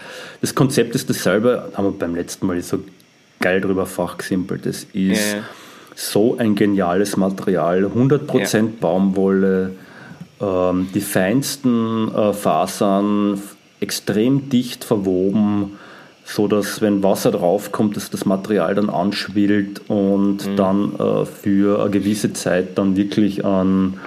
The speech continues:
Speaker 1: äh, an Nässeschutz bietet. Aber bei gleichzeitiger Atmungsaktivität, wie man sie nur
Speaker 2: Genau.
Speaker 1: von Baumwolle
Speaker 2: Ja.
Speaker 1: kennt, also wirklich geil.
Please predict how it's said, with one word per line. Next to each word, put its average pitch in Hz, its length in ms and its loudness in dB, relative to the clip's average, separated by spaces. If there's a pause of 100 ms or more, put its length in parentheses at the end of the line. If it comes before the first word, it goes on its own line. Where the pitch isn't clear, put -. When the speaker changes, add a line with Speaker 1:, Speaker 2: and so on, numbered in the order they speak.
(720)
Speaker 1:
äh, 104 40 2
an 104 280 2
Nässeschutz 104 580 2
bietet. 107 540 0 (1300)
Aber 98 180 2
bei 101 160 2
gleichzeitiger 101 920 2
Atmungsaktivität, 98 1080 0
wie 110 40 -4
man 101 120 -2
sie - 120 -4
nur 101 120 2
Speaker 2:
Genau. 95 80 0
Speaker 1:
von 101 140 2
Baumwolle 95 420 2
Speaker 2:
Ja. 95 60 0
Speaker 1:
kennt, 92 340 -2
also 87 280 -4 (140)
wirklich 101 420 -2
geil. 78 140 -4